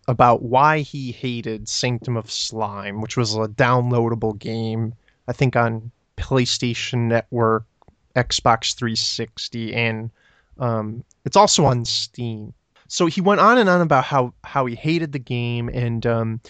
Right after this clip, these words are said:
this was right around the time, it was the holidays, it was the, uh,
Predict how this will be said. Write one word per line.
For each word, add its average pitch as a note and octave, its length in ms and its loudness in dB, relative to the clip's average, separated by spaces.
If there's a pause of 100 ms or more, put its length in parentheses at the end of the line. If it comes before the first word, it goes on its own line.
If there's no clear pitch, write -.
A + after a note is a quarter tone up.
(520)
this E3+ 160 2
was F3+ 160 4
right F3+ 160 8
around E3 300 4
the C3+ 100 -2
time, C3 640 -2
it C3 100 -6
was A#2+ 180 -4
the B2+ 80 0
holidays, B2+ 680 2
it C3 100 -8
was A#2+ 320 -6
the, A#2 340 -6
uh, A2 100 -6